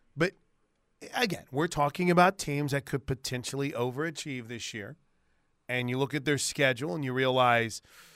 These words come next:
they brought in a, probably one of the most wanted, anticipated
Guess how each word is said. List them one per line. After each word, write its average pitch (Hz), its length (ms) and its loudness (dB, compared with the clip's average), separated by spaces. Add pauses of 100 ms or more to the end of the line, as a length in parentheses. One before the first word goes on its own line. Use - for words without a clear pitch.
(640)
they 101 100 -10
brought 127 260 4
in 135 80 4
a, 123 100 2 (320)
probably 151 560 4
one 143 280 2
of 147 140 0
the 139 100 4
most 143 680 4 (840)
wanted, 175 640 8
anticipated 160 1080 6